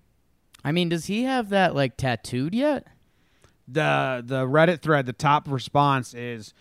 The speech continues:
Speaker 2: "When his career's finished, I hope the A's retire two forty-seven instead of his jersey number," and that's actually hilarious.
Speaker 1: They might have to.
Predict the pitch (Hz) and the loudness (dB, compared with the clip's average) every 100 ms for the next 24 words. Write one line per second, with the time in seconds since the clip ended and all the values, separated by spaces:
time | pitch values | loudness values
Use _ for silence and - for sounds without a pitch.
0 | _ - 139 143 127 - 160 156 - 151 | _ -6 -2 -2 -2 2 4 4 2 -4
1 | 143 - 123 139 131 139 135 123 123 131 | -4 -4 -4 -4 -2 -4 -2 -4 -6 -2
2 | 131 123 - 127 123 120 113 131 123 110 | -2 -4 -6 -8 -8 -10 -6 -4 -4 -6
3 | 110 113 110 123 113 113 101 120 113 117 | -10 -10 -6 -6 -6 -8 -6 -6 -6 -8
4 | 110 110 110 135 139 127 131 117 120 110 | -6 -8 -8 -4 -4 -2 -6 -8 -8 -8
5 | 110 87 90 71 - - _ _ _ _ | -8 -12 -20 -20 -20 -20 _ _ _ _
6 | _ _ - 117 135 139 107 139 226 - | _ _ -12 -6 -4 -4 -2 0 -2 -6
7 | 165 - | -10 -10